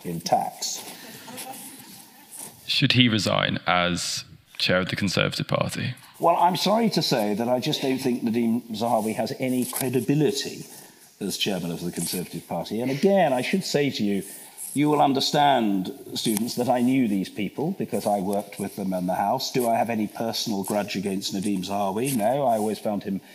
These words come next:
Speaker 1: personable. We got on well. Um, he's an amiable character. He's a person of considerable ability. Uh, he was well regarded in some of his ministerial roles.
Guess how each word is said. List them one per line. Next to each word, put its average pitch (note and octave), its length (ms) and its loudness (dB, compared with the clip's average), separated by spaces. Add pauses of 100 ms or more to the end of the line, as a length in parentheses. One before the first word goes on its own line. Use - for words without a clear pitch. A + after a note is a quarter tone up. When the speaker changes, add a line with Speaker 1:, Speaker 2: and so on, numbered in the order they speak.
(280)
Speaker 1:
personable. B2+ 720 0 (260)
We A2+ 140 2
got A2+ 180 0
on G#2+ 260 0
well. A#2 440 0 (320)
Um, F#2+ 160 -4
he's G#2 280 0
an G#2+ 80 2
amiable A2+ 520 2
character. A2+ 500 0
He's A2+ 220 -4
a A2+ 60 -2
person A2 340 -4
of F#2 80 -6
considerable G2+ 640 0 (320)
ability. A#2+ 680 0 (460)
Uh, - 100 -12
he A2+ 180 0
was G2+ 180 0
well B2 240 4
regarded A2 480 2
in G2 140 0
some B2+ 260 0
of G#2 120 -2
his F#2+ 220 -4
ministerial F#2 760 -2
roles. G2 640 -4